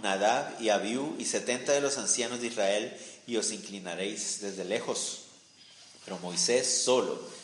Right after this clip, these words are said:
se acercará a Jehová, y ellos no se acerquen ni suba el pueblo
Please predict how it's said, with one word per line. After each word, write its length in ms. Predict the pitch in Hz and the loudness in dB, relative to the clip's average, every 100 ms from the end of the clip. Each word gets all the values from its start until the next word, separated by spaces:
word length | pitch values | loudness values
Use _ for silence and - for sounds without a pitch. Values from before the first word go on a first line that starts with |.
| - | -12
se 140 | - | -8
acercará 400 | 87 90 92 87 | -6 -4 -2 -2
a 40 | 87 | -2
Jehová, 460 | 90 87 90 90 - - 98 | -4 -2 -2 -4 -12 -16 -6
y 100 | 92 | -4
ellos 220 | 95 98 | -4 -6
no 120 | 107 | -6
se 120 | 117 | -4
acerquen 460 | - 110 107 113 107 | -2 -2 -4 -8 -10
ni 80 | 92 | -6
suba 340 | - 95 92 | -6 -4 -4
el 60 | 87 | -4
pueblo 360 | 90 82 80 | -6 -6 -6